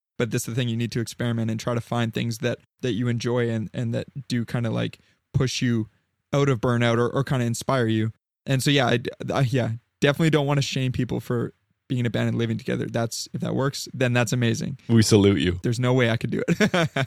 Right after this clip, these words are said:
Speaker 1: <laughs>
Speaker 2: There's totally gonna be an episode about the value of biographies and, and books in general, because I, I just don't know, like, a single successful person who doesn't value books at the highest level. So we gotta talk about that at some point. The last little bullet point we have here,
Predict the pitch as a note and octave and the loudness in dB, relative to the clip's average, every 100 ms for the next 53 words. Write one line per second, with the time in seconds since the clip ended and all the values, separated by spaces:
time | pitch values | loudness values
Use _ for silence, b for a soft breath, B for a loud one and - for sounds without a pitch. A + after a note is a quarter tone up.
0 | - - B2 D#3 - F3+ G3 G#3 F#3 D#3+ | -6 0 8 8 10 8 10 8 8 8
1 | B2 A2 - A#2 G2+ F#2+ F#2+ F#2 - F2 | 8 6 4 6 6 6 4 4 2 2
2 | F#2 F2+ F2+ E2+ F2+ E2+ F2+ - _ _ | 2 4 2 4 2 0 -4 -16 _ _
3 | - - - - - F#2+ F#2 - F#2 F2+ | 2 2 0 -6 -8 -6 -6 -6 -8 -6
4 | - G2 G2 F#2 - F2 F2+ F2 E2 - | -2 -2 -2 -4 -4 -4 -2 -4 -4 -4
5 | F#2+ F#2 F2 - - - _ _ _ _ | 0 2 2 -4 -12 -20 _ _ _ _
6 | G2 G2+ C3+ F3 - D3 G#2+ F#2 F#2+ G2+ | 2 4 6 6 8 8 8 6 4 2
7 | F#2+ B2 A#2 - - A2+ A2+ G2 A#2+ - | 2 4 4 2 2 2 4 4 4 4
8 | - G2 F#2+ G2+ G2 - - _ _ _ | 2 2 4 4 4 -2 -10 _ _ _
9 | _ A2 G2 G#2 G2+ G2 G2 - F2+ F#2 | _ 2 4 6 4 4 2 2 -2 2
10 | G2+ F#2+ F2+ G2 F#2 F#2+ _ _ - G#2 | 4 4 4 0 0 -6 _ _ 0 2
11 | F#2+ - A2+ A2 F#2+ G2 F2 F#2 F#2+ - | 2 0 2 4 4 2 2 0 0 0
12 | G2 - - - - _ _ _ _ _ | -4 -4 -8 -8 -14 _ _ _ _ _
13 | _ _ _ _ - C3 B2 B2 D#3+ E3 | _ _ _ _ 6 8 8 8 8 8
14 | F3 B2 C3+ B2+ B2+ A2 G#2 G2+ F#2+ F#2 | 6 8 8 6 4 0 2 4 4 2
15 | G#2 F#2+ F2+ | 2 2 2